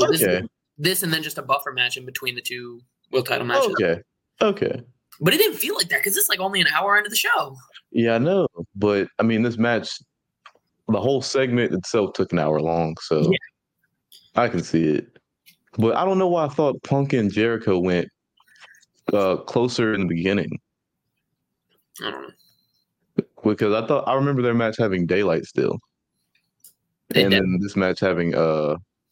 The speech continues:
Speaker 2: nothing, just
Speaker 1: Yeah.
Speaker 2: darkness. But, uh, Jim Ross has his little entrance. Did you watch that part?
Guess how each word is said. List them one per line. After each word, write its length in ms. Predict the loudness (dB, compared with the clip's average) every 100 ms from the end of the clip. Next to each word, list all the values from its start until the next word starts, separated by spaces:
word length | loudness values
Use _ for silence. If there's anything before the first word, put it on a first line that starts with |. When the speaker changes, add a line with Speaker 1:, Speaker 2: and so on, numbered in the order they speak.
| -20 -6
Speaker 2:
nothing, 520 | -2 0 0 -4 -6 -12 _ _
just 160 | -4 -2
Speaker 1:
Yeah. 60 | 0
Speaker 2:
darkness. 460 | 0 -2 -4 -14 -14 _ -18 -14 -12 -14 -6 0
But, 320 | 2 0 -4 -20 _ _ -20 -20 _
uh, 320 | 0 2 0 -2 -2
Jim 240 | -2 0
Ross 300 | 0 -2 0
has 220 | -2 0
his 100 | -2
little 160 | 0 0
entrance. 320 | -2 -2 -2
Did 120 | 0
you 80 | 0
watch 160 | 0 0
that 160 | -2
part? 240 | 0 -2